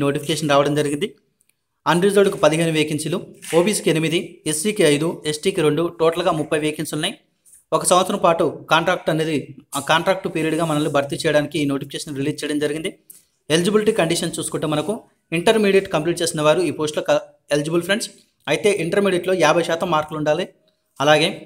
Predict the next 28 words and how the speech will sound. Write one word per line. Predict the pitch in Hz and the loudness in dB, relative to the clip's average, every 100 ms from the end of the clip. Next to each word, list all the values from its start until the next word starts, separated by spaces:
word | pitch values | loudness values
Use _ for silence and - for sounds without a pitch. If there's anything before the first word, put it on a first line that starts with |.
| - _ - | -20 _ -4
స్టెనోగ్రఫీ, | 180 208 196 190 196 196 - - _ _ - | 2 2 2 2 2 0 -6 -20 _ _ -14
స్టెనోగ్రఫీ | - 170 208 202 202 | -2 2 4 4 4
యొక్క | 185 175 147 | 2 2 2
నాలెడ్జ్ | 143 165 156 | 4 4 0
ఉండాలి, | 156 151 170 - _ 131 | 0 0 0 -10 _ -2
లేదా | 147 165 214 - - - | 2 2 0 -2 -18 -4
స్టెనోగ్రఫీ | 170 185 185 175 220 285 - - | 0 2 2 2 0 -2 -8 -6
ఉండాలి, | 143 160 202 208 151 | 2 4 4 2 2
లేకపోతే | 175 202 165 196 220 | 0 0 0 0 0
ఒకవేళ | 160 170 180 | 0 0 -2
స్టెనోగ్రఫీ | 160 170 175 175 151 | -4 -6 -6 -6 -4
లేదనుకోండి | 143 165 147 156 151 | -2 -4 -6 -6 -4
మీ | 143 | -4
దగ్గర, | 160 233 - _ _ _ _ _ 165 | -4 -4 -6 _ _ _ _ _ 0
కనీసం | 190 214 240 - | 0 0 -2 0
certificate | 175 196 233 220 | -2 0 -2 0
course | 180 175 214 | -2 -2 -4
in | 220 160 | -2 0
ఎంఎస్ | 196 202 185 | 0 2 0
ఆఫీస్లో | 180 - 202 - - | -2 2 2 0 -4
సర్టిఫికేట్ | 170 175 196 202 | -4 -2 -4 -2
కోర్స్ | 165 - | -4 0
ఉండాలి | 151 143 | 0 2
ఒకటి | 143 202 240 - | 0 -2 -4 -4
దీనికి | 147 135 | -4 -4
అప్లై | - 151 143 | -4 -6 -6
చేసుకునే | - 143 139 131 | -6 -6 -4 -6
అభ్యర్థులకు. | 131 143 151 151 | -4 -2 -2 -4